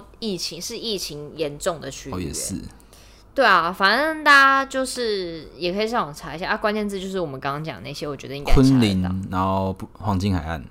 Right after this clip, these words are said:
Speaker 2: 然后餐厅，
Speaker 1: 对，
Speaker 2: 应该就会有。
Speaker 1: 就是算是很好拍照的地方，然后餐点也是那种很漂亮，然后又很好吃。然后，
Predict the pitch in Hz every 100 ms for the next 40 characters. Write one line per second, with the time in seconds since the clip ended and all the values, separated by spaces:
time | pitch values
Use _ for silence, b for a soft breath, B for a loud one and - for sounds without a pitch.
0 | - 78 85 82 80 - 85 85 82 101
1 | - - 98 90 90 285 - 277 247 202
2 | 180 160 151 190 - - - 311 302 302
3 | 277 180 190 160 - 180 170 165 139 143
4 | 143 151 147 147 151 190 202 180 180 139
5 | 98 147 175 165 151 156 - - 160 -
6 | 117 80 - 156 175 156 101 - 190 170
7 | 143 147 - - - - - - B B
8 | B B B B B - - 170 165 190
9 | 214 185 165 160 143 139 87 85 80